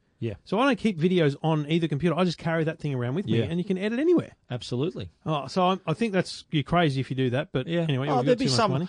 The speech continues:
Speaker 1: I think there'd be some users, and when you're talking, this
Speaker 2: The
Speaker 1: is
Speaker 2: Core i nine processor gets me very excited, though.
Speaker 1: Yeah, it is,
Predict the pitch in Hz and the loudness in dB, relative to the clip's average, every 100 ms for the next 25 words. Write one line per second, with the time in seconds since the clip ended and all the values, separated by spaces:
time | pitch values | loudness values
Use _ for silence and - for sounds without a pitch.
0 | - - 156 - 180 170 143 - 185 165 | -4 -2 0 0 0 0 -2 -2 -2 0
1 | 139 151 123 117 123 139 151 - 220 226 | 0 0 0 -2 -2 0 0 2 2 2
2 | 160 143 170 147 147 233 240 190 185 170 | -2 2 2 4 10 12 12 10 6 4
3 | 151 156 147 143 - 131 156 - _ 143 | 4 2 4 2 0 -2 -2 -8 _ -4
4 | 143 - 123 127 131 120 - 107 92 85 | -4 -2 -4 0 2 0 -4 -12 -14 -20
5 | - - 147 151 113 110 | -18 -4 -2 0 -2 -8